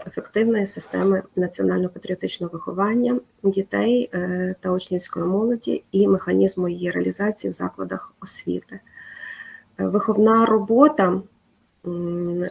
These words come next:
національно-патріотичного спрямування буде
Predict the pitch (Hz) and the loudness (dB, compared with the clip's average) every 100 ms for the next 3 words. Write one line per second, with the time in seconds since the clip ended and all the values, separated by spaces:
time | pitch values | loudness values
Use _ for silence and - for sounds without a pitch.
0 | - 185 180 196 - - 185 196 - - | 0 2 2 4 4 4 2 -2 0 0
1 | - 185 190 - - 185 185 208 269 240 | 0 0 -2 -2 0 2 2 4 6 6
2 | 180 180 _ _ _ - 165 185 214 202 | 4 -2 _ _ _ -8 -4 0 2 4
3 | 196 202 | 6 6